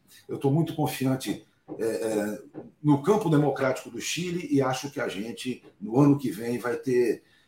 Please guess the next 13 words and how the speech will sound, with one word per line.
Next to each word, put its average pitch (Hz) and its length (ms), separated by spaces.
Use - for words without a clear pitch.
é, 104 120
muita 151 360
coisa 139 260
pra 139 140
aprender 117 420
e 135 60
muita 139 220
coisa 123 240
pra 113 140
trabalhar 104 400
nesse 117 340
mesmo 147 180
sentido. - 500